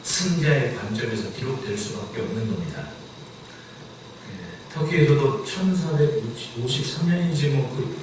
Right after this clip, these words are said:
그 영화를 보면 그 술탄,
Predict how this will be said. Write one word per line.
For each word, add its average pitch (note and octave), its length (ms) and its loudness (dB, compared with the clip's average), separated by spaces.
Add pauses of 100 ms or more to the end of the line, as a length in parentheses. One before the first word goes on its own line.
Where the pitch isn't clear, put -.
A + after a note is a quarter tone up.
그 C3 140 4
영화를 A#2+ 400 4
보면 - 380 -2 (960)
그 C3 220 -2
술탄, F#3 640 2